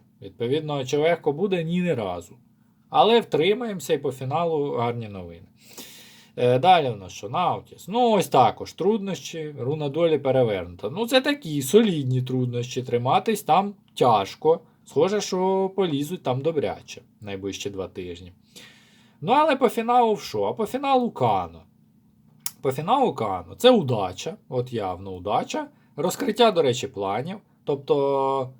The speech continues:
схоже, наше командування, ну, може, розвідка, е, в курсі планів росіян, що вони там задумали. Да?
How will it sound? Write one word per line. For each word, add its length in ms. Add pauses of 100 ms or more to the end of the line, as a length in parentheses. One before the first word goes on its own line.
схоже, 400
наше 320
командування, 760
ну, 100
може, 340
розвідка, 640 (340)
е, 760 (240)
в 60
курсі 640 (160)
планів 420
росіян, 520
що 200
вони 200
там 220
задумали. 640
Да? 260